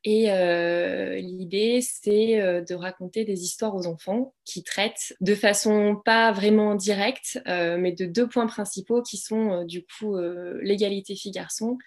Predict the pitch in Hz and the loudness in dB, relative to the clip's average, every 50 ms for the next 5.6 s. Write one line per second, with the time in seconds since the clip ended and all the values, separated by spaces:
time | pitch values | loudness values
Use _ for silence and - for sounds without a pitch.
0 | _ _ 208 214 226 233 214 196 185 180 170 165 165 160 160 160 170 170 175 175 | _ _ 0 2 2 4 4 4 4 4 4 2 2 0 0 -2 -4 -4 -6 -6
1 | - - 170 - 175 175 175 - 60 64 - - - - - 170 170 175 185 202 | -6 -6 -4 -4 -4 -6 -6 -8 -10 -12 -16 -16 -14 -10 -8 -6 -4 -4 -4 -4
2 | - 233 220 - 208 196 - 214 185 175 180 - 220 - - 190 175 170 165 165 | -4 -6 -4 -6 -6 -6 -4 -4 -4 -2 -4 -6 -8 -6 -6 -6 -6 -4 -4 -4
3 | 165 165 - - 185 185 190 185 180 175 - - 208 - - - 180 175 165 160 | -4 -6 -6 -6 -4 -4 -2 -2 -2 -4 -4 -8 -10 -12 -12 -10 -6 -6 -6 -6
4 | 160 170 170 165 _ _ - 185 190 196 190 190 196 196 196 185 175 190 185 185 | -8 -10 -14 -18 _ _ -4 0 0 2 2 2 2 2 2 0 0 0 -2 -2
5 | 185 202 196 196 190 202 190 190 185 180 175 - | 0 0 -2 0 0 -2 -2 -2 -4 -4 -6 -12